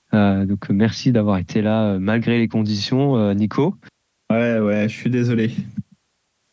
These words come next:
Speaker 2: Mais je fais au
Speaker 1: Et,
Speaker 2: mieux.
Speaker 1: et puis, euh, merci Benji, euh,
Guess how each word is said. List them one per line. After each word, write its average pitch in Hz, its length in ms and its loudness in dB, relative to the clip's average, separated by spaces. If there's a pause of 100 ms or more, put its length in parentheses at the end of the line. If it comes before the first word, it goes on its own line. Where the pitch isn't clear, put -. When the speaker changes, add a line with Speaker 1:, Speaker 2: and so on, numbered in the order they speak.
(100)
Speaker 2:
Mais 104 100 4
je 117 100 2
fais 120 60 4
au 117 60 6
Speaker 1:
Et, 110 60 6
Speaker 2:
mieux. 101 120 4 (1300)
Speaker 1:
et - 120 0
puis, 107 200 -2
euh, 104 220 0
merci 101 320 -2
Benji, 101 440 0
euh, 95 380 0